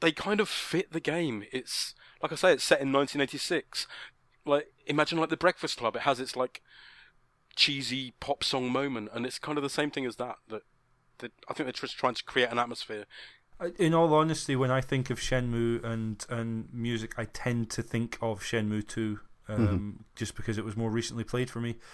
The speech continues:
Speaker 2: Um, or if I think of the music from Shenmue specifically, I end up thinking of, of the, the movie. And, um, it's an odd one because I,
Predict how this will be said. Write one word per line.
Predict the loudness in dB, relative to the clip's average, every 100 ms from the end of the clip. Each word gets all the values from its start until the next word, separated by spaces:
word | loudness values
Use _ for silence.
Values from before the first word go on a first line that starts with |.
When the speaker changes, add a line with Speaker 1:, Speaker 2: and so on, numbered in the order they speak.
| -20 -12 -4
Speaker 2:
Um, | 0 0 0 -4 -8 -20 -20 -20 _ -20 _ -20 _ _ _ _ _ _ _ 4
or | 6 6
if | 4
I | 2
think | 2 -2 0
of | 0
the | 0
music | 0 -2 -4
from | -2 -2 0
Shenmue | 0 0 -2
specifically, | -4 -4 -4 -6 -6 -2
I | -2 -2
end | -4
up | -6
thinking | -6 -6 -4 -4
of, | -2 -2 -4 -14 -20 _
of | -8 -8 -10 -12
the, | -6 -4 -4 -6
the | -4
movie. | -2 0 -2 -6 -10 -20 -20 -6
And, | -2 0 -2 -4 -6
um, | -2 0 0 -4 -8 _ _ _ _ -8
it's | -6 -4
an | 0
odd | 0 0
one | 0 -2
because | -6 -4 -4
I, | -2